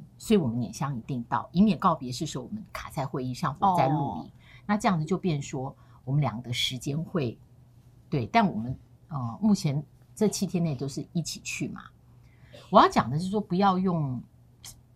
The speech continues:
Speaker 1: 因为有时候用角色看待，你很不经意就会说，“那你做还是我做？”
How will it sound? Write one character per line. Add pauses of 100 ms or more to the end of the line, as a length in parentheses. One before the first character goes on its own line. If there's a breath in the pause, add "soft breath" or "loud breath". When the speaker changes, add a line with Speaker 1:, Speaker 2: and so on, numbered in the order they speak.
(280)
Speaker 1:
因
为
有
时
候
用
角
色
看
待， (320)
你
很
不
经
意
就
会
说 (240 soft breath)
，“那
你
做
还
是
我
做？”